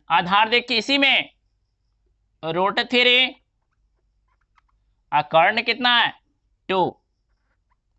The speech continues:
अब देखिए फिगर टू में, फिगर टू का बात क्यों कर रहे हैं? यहाँ पे बोल रहा है cos C, देखिए इधर बोर्ड पे cos C,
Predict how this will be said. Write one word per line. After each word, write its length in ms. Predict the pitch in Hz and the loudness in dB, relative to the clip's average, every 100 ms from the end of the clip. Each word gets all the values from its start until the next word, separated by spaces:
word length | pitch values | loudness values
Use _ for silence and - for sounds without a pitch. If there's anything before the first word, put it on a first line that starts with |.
| _ _ _ _ _ _ _ | _ _ _ _ _ _ _
अब 180 | 185 220 | 0 0
देखिए 520 | 226 247 254 254 220 - _ | 0 -2 0 0 0 -2 _
फिगर 400 | - 202 208 262 240 | -8 -4 2 2 0
टू 200 | 254 277 | -2 -2
में, 320 | 262 247 151 _ _ _ _ _ _ _ | 0 0 -4 _ _ _ _ _ _ _
फिगर 260 | 180 185 214 | -6 -2 -2
टू 160 | 220 | -2
का 120 | 233 233 | 2 4
बात 260 | 233 233 - | 4 0 -2
क्यों 160 | 254 | -2
कर 180 | 262 269 | 2 2
रहे 140 | 262 254 | 4 2
हैं? 180 | 190 - _ _ _ _ _ _ _ _ 143 | 0 -6 _ _ _ _ _ _ _ _ -2
यहाँ 220 | 156 185 | 0 2
पे 100 | 226 | 2
बोल 180 | 208 202 | 2 2
रहा 100 | 226 | 0
है 100 | 226 | 2
cos 360 | 220 226 247 | 4 4 4
C, 460 | - 262 254 220 131 _ _ _ _ _ _ - | 0 0 2 0 -4 _ _ _ _ _ _ -6
देखिए 340 | 156 196 240 | -4 0 0
इधर 160 | 240 233 | 0 2
बोर्ड 200 | 233 233 | 0 0
पे 140 | 214 196 | -4 0
cos 320 | 202 214 240 | 2 2 0
C, 380 | - 247 226 139 | 0 0 0 -4